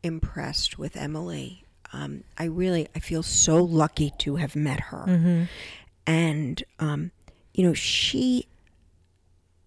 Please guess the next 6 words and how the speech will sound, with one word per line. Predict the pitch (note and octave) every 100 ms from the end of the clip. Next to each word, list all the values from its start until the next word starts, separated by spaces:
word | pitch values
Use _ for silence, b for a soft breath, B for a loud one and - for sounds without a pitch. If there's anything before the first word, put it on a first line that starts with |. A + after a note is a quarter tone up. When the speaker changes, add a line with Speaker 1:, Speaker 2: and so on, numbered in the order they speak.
| _
Speaker 1:
sh-, | - - -
she, | - - - G#3+ - B B B -
she's | - B3+ -
dealing | G#3+ A#3 C#4+ B3+
with | D#3+ C#3+
it. | A2 -